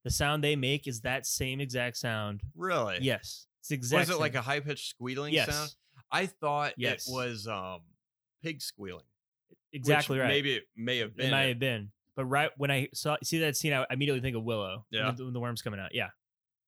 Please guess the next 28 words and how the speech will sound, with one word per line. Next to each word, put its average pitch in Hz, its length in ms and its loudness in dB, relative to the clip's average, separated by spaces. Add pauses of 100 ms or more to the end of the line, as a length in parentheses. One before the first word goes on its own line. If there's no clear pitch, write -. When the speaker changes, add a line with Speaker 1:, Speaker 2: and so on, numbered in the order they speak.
(260)
Speaker 1:
I've 170 200 2
seen 196 160 2
Willow 156 180 4
so 143 180 0
many 131 120 0
damn 110 180 -2
times, 110 380 -2
I 117 60 -2
can 107 260 -6 (160)
recite 113 380 -2
it. 98 120 -8
So, 107 240 -2 (880)
um, 104 300 -6 (100)
anyway, 107 320 -2 (500)
I 117 100 -2
digress. 104 560 -6 (440)
<laughs> - 0 - (1000)
Fun 156 140 0
Speaker 2:
The 147 40 -8
Speaker 1:
fact. 104 260 0 (160)
Speaker 2:
Yeah. 101 260 -6 (260)
The, 107 480 -2 (800)
uh, 90 280 -6
I 117 100 -4
watched 143 260 -4
the 120 80 -10
director's 98 500 -8
cut 82 140 -8